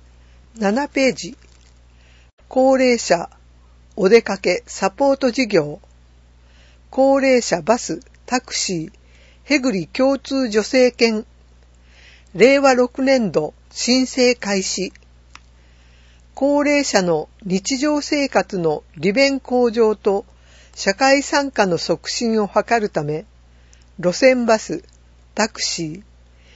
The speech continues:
ー、併郡航路で使える共通助成券を交付します。問い合わせ、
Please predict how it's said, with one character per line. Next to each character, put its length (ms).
ー、 0
併 300
郡 280
航 260
路 140
で 140
使 300
え 100
る 220
共 260
通 440
助 220
成 280
券 340
を 240
交 220
付 120
し 160
ま 160
す。 200
問 240
い 60
合 80
わ 120
せ、 300